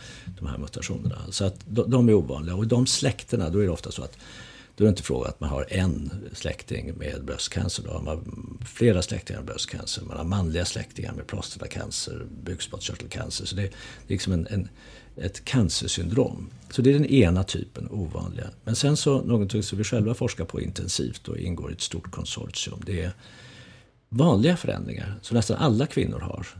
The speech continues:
Där det inte är en gen, det är två, det är tre. Just nu så är vi uppe i tretusen gener där små förändringar tillsammans betyder någonting för bröstcancerrisken.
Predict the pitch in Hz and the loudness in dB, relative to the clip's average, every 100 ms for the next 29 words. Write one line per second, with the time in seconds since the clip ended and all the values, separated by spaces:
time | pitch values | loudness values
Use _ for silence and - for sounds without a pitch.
0 | - 98 107 101 113 107 143 139 120 104 | -2 4 4 6 4 4 6 6 8 6
1 | 67 - 57 - 85 90 87 - 127 71 | 0 -4 -8 -6 -4 -2 -4 -2 0 0
2 | - - - - 127 76 - 85 92 98 | -2 -8 -4 2 2 2 -4 -8 -4 -6
3 | - 107 107 104 98 107 - 147 143 - | -2 -4 -2 -2 0 -2 2 2 2 0
4 | - - - - - - 80 - - - | -4 -4 -6 -6 -8 -8 -8 -8 -10 -8
5 | - - - 139 127 123 113 87 82 - | -6 -6 -2 0 0 -2 -2 -2 -2 -6
6 | 82 82 87 - - - - - - 120 | -6 -4 -6 -10 -20 -20 -20 -16 -2 0
7 | - - 165 151 82 - - - - - | 2 4 4 2 0 -4 -6 -6 -6 -6
8 | 80 - - - - - - - - 82 | -8 -8 -8 -8 -8 -8 -8 -8 -8 -8
9 | - - | -8 -8